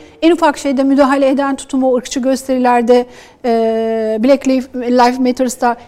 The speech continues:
gördüğümüz gibi o hareketlerde, ırkçı gösterilerde bastırmaya çalışan polis burada geri planda kaldı. Hatta duruyor, seyre-, seyrediyor. Bunlar da çok enteresandı. Yani şunu söylemek istiyorum. Aslında Trump'ın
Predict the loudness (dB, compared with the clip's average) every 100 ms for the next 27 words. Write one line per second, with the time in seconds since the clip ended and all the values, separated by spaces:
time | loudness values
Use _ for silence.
0 | 0 4 4 2 -2 -2 -2 -2 0 -2
1 | 0 -4 0 0 2 0 -2 -6 -4 -4
2 | -2 -2 0 0 -2 -2 -6 -8 -8 -8
3 | -8 -8 -8 -6 -4 -4 -6 -20 _ -2
4 | 0 0 0 0 0 0 -2 -6 -4 -2
5 | 0 2 2 2 2 0 0 -2 -2 -4
6 | -6 -4 -4 -6 -2 0 0 -2 -10 -12
7 | -12 -12 -12 -10 -6 -6 -8 -18 -4 0
8 | 0 -2 -8 -6 -4 -4 -6 -12 -14 -8
9 | -6 -4 -4 -4 -2 -2 0 -2